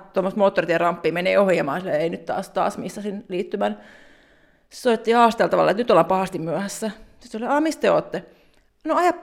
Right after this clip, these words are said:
ajapas vähän eteenpäin." Sitten se on siinä edessä ja vilkuttaa mulle. Mä olin, miten mä oon voinut ajaa tunnin harhaan ja olla kuitenkin oikeassa paikassa?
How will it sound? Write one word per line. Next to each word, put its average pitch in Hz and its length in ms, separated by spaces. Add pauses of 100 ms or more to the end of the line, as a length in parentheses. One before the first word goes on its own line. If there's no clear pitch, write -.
ajapas 339 340
vähän 190 200
eteenpäin." - 500 (440)
Sitten 277 180
se 262 80
on 220 60
siinä 214 180
edessä 185 220
ja 160 60
vilkuttaa 175 440
mulle. 160 220
Mä - 300
olin, 190 120 (360)
miten 311 480
mä 202 100
oon 208 100
voinut 208 220
ajaa 220 160
tunnin 254 420
harhaan 185 640 (320)
ja 202 120
olla 233 240
kuitenkin 202 540
oikeassa 214 480
paikassa? 175 600